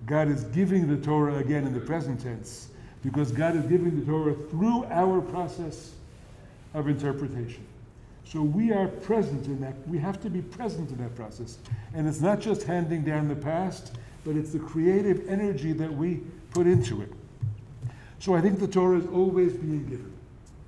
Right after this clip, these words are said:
is always being given by God. What do we, what do I mean by is always being given by God? It means the creative spirit within the human being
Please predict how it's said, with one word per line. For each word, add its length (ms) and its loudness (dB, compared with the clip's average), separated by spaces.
is 220 -10
always 500 2
being 380 -4
given 300 -4
by 120 -8
God. 400 -12
What 120 -8
do 100 -2
we, 120 0
what 120 -6
do 100 -4
I 80 -2
mean 220 -4
by 100 -4
is 260 -4
always 300 -2
being 240 -4
given 260 -4
by 200 -6
God? 360 -6
It 160 12
means 560 -6
the 80 -6
creative 720 -2
spirit 600 -4
within 340 -2
the 80 -4
human 380 -6
being 520 -8